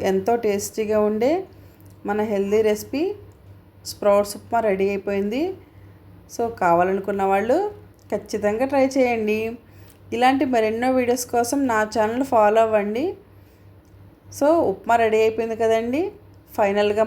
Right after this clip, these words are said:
మనం కొత్తిమీర వేసేసుకుందాం. ఒకసారి కలిపేసుకొని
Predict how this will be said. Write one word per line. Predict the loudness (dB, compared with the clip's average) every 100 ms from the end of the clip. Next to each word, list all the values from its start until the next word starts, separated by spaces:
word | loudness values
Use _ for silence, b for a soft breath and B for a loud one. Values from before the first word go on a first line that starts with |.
| 0
మనం | 0 0 0 -2
కొత్తిమీర | -4 -4 -2 0 2
వేసేసుకుందాం. | 0 -2 -4 -4 -2 -2 -2 -6 B B B B B -18 -16
ఒకసారి | -4 0 2 2
కలిపేసుకొని | -2 0 -4 -2 -4